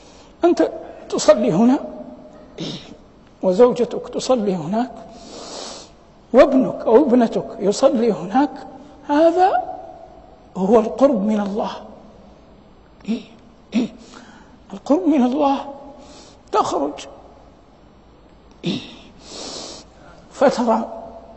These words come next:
في طريقك من كسرته المسكنة،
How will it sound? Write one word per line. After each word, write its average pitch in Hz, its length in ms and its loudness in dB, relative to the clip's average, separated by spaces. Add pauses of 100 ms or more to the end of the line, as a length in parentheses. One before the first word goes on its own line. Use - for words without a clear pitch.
(220)
في 311 180 0
طريقك - 680 -4 (960)
من 254 180 4
كسرته 302 640 2
المسكنة، 277 560 4